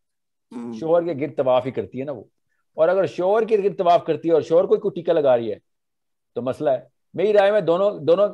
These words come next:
Speaker 2: एरर करती है शो-, अ, भी, अ, औरत। एक तो वो शोहर को, अगर वो अहल भी हो, तब भी वो उसकी, जो है ना, बुराइयां कर जाती है, नाशुक्री कर जाती है। और दूसरा, जो मेरे ख्याल से गलती सबसे बड़ी करती है, वो करती नाअहल बंदे से शादी है।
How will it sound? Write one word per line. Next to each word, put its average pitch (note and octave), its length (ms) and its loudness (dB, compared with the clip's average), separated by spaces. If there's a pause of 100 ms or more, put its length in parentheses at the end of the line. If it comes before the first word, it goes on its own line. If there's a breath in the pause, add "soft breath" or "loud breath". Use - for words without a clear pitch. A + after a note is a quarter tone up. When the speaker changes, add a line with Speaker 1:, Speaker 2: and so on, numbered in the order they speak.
Speaker 2:
एरर E3 200 2
करती C3+ 260 -4
है A#2+ 60 -2
शो-, A#2 340 -10
अ, A2+ 40 -2 (880)
भी, A#2 120 -6
अ, G2 500 -8
औरत। G#2+ 300 0 (580)
एक G3 160 0
तो G#3+ 80 0
वो G#3 120 0
शोहर F#3 300 0
को, G#3 360 -2 (180)
अगर E3 200 2
वो F3 80 -2
अहल E3+ 360 2
भी E3 80 -4
हो, A#2 320 0 (100)
तब - 80 4
भी F#3 140 -4
वो F3+ 240 -6 (460)
उसकी, D#3 480 -8
जो B2+ 100 -4
है B2 60 -2
ना, C3+ 140 -4
बुराइयां B2 380 -2
कर A#2+ 160 -2
जाती B2 220 -4
है, A#2 60 -6
नाशुक्री A#2+ 380 -8
कर G#2 140 -4
जाती F#2+ 240 -12
है। G2+ 60 -20 (680 soft breath)
और G3 180 0
दूसरा, F#3+ 460 0
जो B3 80 2
मेरे G#3+ 260 4
ख्याल G3+ 260 4
से F3+ 100 0
गलती D#3 280 0
सबसे E3 220 -4
बड़ी D3+ 200 0
करती D3 240 -2
है, F3+ 60 -4
वो F#3 300 -6
करती G3 380 0
नाअहल G3+ 340 4
बंदे E3+ 220 -2
से E3+ 80 -2
शादी C3 300 -4
है। A#2 60 -12